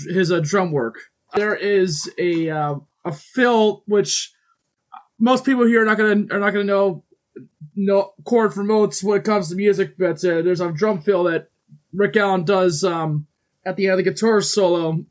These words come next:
going into the, um, going into the final chorus, uh, called a triple, uh, s-, or sextuplet or sixteen note triplet, you know, which is a, which is a very impressive,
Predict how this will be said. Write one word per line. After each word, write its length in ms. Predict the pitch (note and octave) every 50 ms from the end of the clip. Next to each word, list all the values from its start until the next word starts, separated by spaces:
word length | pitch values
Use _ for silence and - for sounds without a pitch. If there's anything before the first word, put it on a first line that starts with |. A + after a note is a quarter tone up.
| -
going 180 | E3+ F#3+ F#3 F#3
into 180 | F3+ D#3 D3 D#3
the, 200 | D#3+ F3+ E3+ E3
um, 420 | D#3 D#3+ D#3 D3+ C#3+ C#3+ D3 - _ _ _ _ _ _ - D3
going 160 | F#3+ G3 G3+
into 160 | F#3+ D3+ D#3+
the 80 | F3 D#3
final 260 | F#3 F3+ F3 E3+ E3
chorus, 400 | - G3+ G3 F3+ E3+ E3+ - -
uh, 140 | F3+ D#3+ D3+
called 240 | D#3+ F#3 F3 D#3+
a 60 | D3 C#3+
triple, 340 | - - - - - D3+ -
uh, 180 | - E3 D#3 D#3
s-, 180 | D3+ - -
or 160 | - D#3 D#3+ D#3
sextuplet 500 | D3+ - G3 - - G#3+ G3+ F3 F3+ D#3+
or 80 | D#3+
sixteen 320 | D3+ - G3+ - - F#3+ E3+
note 140 | E3+ D#3
triplet, 400 | D3+ - G3 D3+ D#3 D#3+ D3 -
you 60 | E3 D#3+
know, 40 |
which 140 | D#3 D#3 D3+
is 120 | D3+ D3 D3
a, 140 | D3 C#3 C3+ C3+ C3+ C3+ - - - - - - - - - - - - - - - - - - - - _ _ _
which 160 | - G#3 G3+
is 80 | - F#3
a 40 | G#3+
very 280 | D#3+ G#3 B3 C#4 C#4+
impressive, 680 | B3+ A#3 A#3 - A#3+ A#3+ A#3+ A#3 A3+ - G#3 G3+ E3+